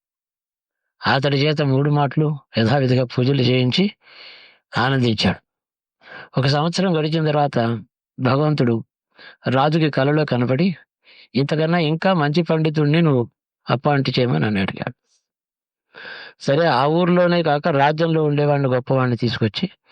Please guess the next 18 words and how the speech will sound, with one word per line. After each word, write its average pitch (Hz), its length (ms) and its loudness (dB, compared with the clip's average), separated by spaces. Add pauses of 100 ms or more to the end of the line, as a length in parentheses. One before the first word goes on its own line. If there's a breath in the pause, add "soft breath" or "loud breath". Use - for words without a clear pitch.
(260 loud breath)
ఇంకా 147 300 0
నాలుగు 151 300 0
వేదాలు 143 300 0
చదువుకుని, 135 420 -2
యజ్ఞాలు 131 360 0
చేసి, 127 280 -2
అంతా 131 280 0
చేసి, 131 340 0 (460 loud breath)
ఈశ్వరార్చన 147 580 0
ఎలా 139 180 2
చేయాలో 160 320 0
తెలిసిన 143 380 -4
వాడిని 135 180 -2
తీసుకొచ్చి 127 520 -6 (760)
వాడిని 117 220 0
పెట్టారు. 101 400 -6 (880)
మళ్ళీ 127 340 2
ఒక 175 200 0